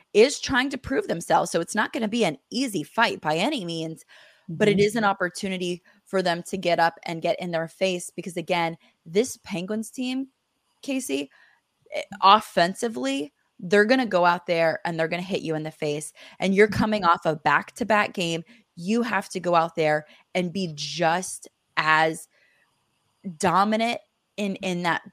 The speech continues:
Speaker 1: first twenty minutes. The Penguins ran up a sixteen to four edge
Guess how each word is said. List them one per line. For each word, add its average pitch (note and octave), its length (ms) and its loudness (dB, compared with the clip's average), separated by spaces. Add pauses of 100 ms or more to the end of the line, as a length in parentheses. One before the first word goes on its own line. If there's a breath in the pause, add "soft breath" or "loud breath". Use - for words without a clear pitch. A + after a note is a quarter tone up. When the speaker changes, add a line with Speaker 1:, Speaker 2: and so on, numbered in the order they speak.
(320)
Speaker 1:
first G3+ 540 0
twenty F3 360 -8
minutes. D3+ 380 -10
The G3 80 -4
Penguins B3+ 520 -4 (300 loud breath)
ran G3 400 0
up F#3 240 -2
a F#3 60 -6
sixteen - 920 -8
to A#3+ 120 -8 (340)
four G3 460 0 (340 soft breath)
edge F3 480 0